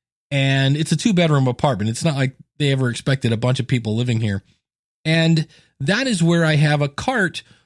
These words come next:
for my microwave. And it dawned on me that I use the microwave every day, and I usually have some sort of Foreman grill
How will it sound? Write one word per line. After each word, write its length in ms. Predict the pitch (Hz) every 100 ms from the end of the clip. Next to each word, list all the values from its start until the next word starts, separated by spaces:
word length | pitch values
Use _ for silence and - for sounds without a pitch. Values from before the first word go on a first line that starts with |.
| _ -
for 180 | 170 170
my 260 | 160 151
microwave. 920 | 151 180 254 - 123 113 98 85 - - _ _ _ _ _ -
And 200 | 180 185
it 140 | 156
dawned 300 | 220 285 262
on 180 | 160 135
me 240 | 143 151
that 320 | 139 170 165 - _ -
I 180 | 180 269
use 400 | 277 220 226 185
the 100 | 170
microwave 840 | 156 165 160 147 123 117 113 117 _ _ _ _
every 320 | 165 170 156 135
day, 420 | 120 95 90 95 _ _ _ _ -
and 140 | 160 165
I 60 |
usually 420 | 175 226 208 196
have 420 | 160 156 147 147 139
some 240 | 196 180
sort 220 | 170 160
of 100 | 131
Foreman 520 | - 175 165 156 127
grill 600 | 123 127 135 135 135 131